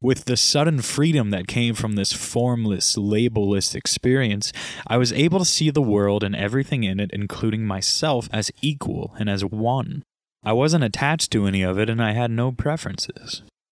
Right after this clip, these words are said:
I understood that everything in existence was essentially equal.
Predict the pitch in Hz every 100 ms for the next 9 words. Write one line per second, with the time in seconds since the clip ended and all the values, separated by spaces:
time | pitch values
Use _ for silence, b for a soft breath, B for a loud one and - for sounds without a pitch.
0 | _ 117 120 143 139 - 156 135 101 -
1 | 113 151 147 147 139 110 101 104 - 107
2 | 117 - 104 98 95 - 98 104 101 -
3 | 117 120 - 113 127